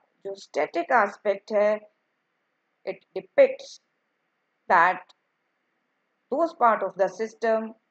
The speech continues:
that do not change as the system runs। So I hope, dear learners, कि आपको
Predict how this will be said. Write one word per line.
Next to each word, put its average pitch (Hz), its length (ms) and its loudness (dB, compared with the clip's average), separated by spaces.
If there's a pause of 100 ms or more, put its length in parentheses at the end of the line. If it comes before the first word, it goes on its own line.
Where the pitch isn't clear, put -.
(400)
that 160 200 -4
do 170 140 -10
not 262 380 -4 (500)
change 240 460 -6 (140)
as 165 240 -6
the 170 120 -6
system 247 560 -8 (420)
runs। - 300 -16 (640)
So - 140 -18
I 190 160 -4
hope, 247 400 -6
dear 214 160 -6
learners, 214 640 -6
कि - 100 -12
आपको 180 600 -8